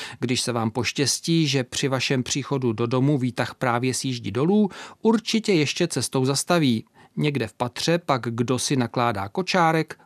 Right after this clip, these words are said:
kufry, popřípadě jen drží otevřené dveře, aby si ještě zavázal boty. A zase čekáte. V situaci, kdy výtah trpělivě stojí v přízemí a nikam neodjíždí, se vás pro změnu u jeho dveří sejde víc,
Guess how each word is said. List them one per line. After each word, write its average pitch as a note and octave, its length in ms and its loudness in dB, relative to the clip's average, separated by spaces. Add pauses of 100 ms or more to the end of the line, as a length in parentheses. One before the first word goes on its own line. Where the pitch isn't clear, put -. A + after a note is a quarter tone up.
kufry, E3 440 2 (280)
popřípadě F#3+ 720 2
jen D3+ 300 4
drží C3+ 460 0
otevřené B2 540 -2
dveře, C#3+ 440 0 (100)
aby C#3 220 -2
si - 160 -2
ještě A#2+ 300 -4
zavázal A2+ 500 0
boty. A#2 380 -2 (160)
A F#3+ 220 0
zase C3 360 -2
čekáte. G#2+ 540 -4 (880)
V - 60 -6
situaci, C#3 720 0 (200)
kdy B2 220 -2
výtah D#3 520 -2
trpělivě F#3 600 0
stojí F#3 320 -2
v - 80 -8
přízemí C#3+ 640 2
a D3+ 100 0
nikam C#3 320 0
neodjíždí, D#3+ 720 0 (380)
se A#3 200 0
vás A3 340 0
pro F3+ 200 2
změnu F#3 360 4
u F3 120 2
jeho D3 180 2
dveří C#3+ 360 2
sejde A#2 360 0
víc, E3+ 360 -2